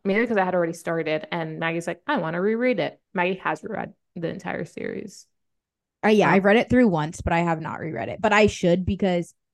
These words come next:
Speaker 2: I'm a, like I said, I'm a binge reader. And then I get to the end and I'm like, "Now I know what happens." So I can read it, l-, like, at my leisure now and,
Speaker 1: Yeah.
Speaker 2: like, notice things.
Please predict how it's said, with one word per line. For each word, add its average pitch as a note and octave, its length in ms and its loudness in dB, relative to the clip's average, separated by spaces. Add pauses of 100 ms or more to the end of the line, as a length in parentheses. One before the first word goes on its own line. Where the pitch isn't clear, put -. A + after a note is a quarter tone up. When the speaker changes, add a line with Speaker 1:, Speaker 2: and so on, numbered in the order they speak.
(920)
Speaker 2:
I'm A3 180 2
a, A3 200 0
like F#3+ 140 -8
I G3 40 -4
said, F3 160 -4
I'm E3+ 80 0
a E3 80 2
binge D#3+ 300 0
reader. F#3 280 4
And F3 160 2
then E3+ 120 0
I F3+ 80 -6
get G3 220 -10
to G3+ 80 -14
the F3+ 160 -8
end F3 320 -2
and F3 100 0
I'm F3 220 -4
like, D#3+ 360 -10 (760)
"Now G3+ 140 4
I A3+ 60 4
know G#3+ 100 4
what F#3+ 80 2
happens." F3 280 -2
So F#3+ 80 2
I F#3 60 4
can G3 160 -8
read F#3+ 160 0
it, - 140 0
l-, E3 160 -4
like, F3 340 0 (680)
at F3+ 160 0
my E3 120 -4
leisure D#3+ 600 -4 (120)
now - 340 -6 (260)
and, F3+ 100 0
Speaker 1:
Yeah. E3 140 0
Speaker 2:
like, D#3 80 -4 (380)
notice E3+ 480 0
things. - 440 -12